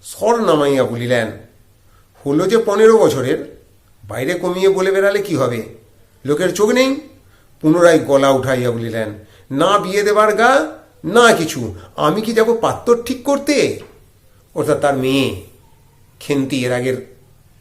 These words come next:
ক্লাসেই বলেছি, তার চরিত্র সম্বন্ধেও আলোচনা করেছি, সেই হলো, ওই খেন্তি হলো এই গল্পের মূল চরিত্র। সেই খেন্তির বয়স প্রকৃতপক্ষে পনেরো বছর,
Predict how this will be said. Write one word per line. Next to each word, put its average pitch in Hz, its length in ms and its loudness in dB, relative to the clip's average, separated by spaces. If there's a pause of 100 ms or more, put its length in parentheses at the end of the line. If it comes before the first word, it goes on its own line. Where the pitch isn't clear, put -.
(460)
ক্লাসেই 131 360 -2
বলেছি, 120 580 -6 (680)
তার 113 160 -4
চরিত্র 123 320 -6
সম্বন্ধেও 151 440 0
আলোচনা 139 340 0
করেছি, 123 480 -6 (200)
সেই 202 300 0
হলো, 139 280 0
ওই 139 120 -6
খেন্তি 131 460 -6
হলো 147 100 0
এই 131 120 0
গল্পের 120 340 -4
মূল 202 340 0 (920)
চরিত্র। 143 640 0 (400)
সেই 160 180 -2
খেন্তির 185 400 -2
বয়স 214 240 2
প্রকৃতপক্ষে 190 540 0
পনেরো 165 360 2
বছর, 135 420 2